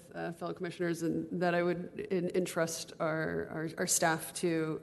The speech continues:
come up with those. I guess my only, um,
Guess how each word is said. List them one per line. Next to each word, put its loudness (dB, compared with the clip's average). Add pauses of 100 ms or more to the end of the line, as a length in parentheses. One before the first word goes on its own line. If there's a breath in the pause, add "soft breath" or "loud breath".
come 0
up 4
with -4
those. 2
I 2
guess -2 (140)
my 0
only, 0 (320 loud breath)
um, 0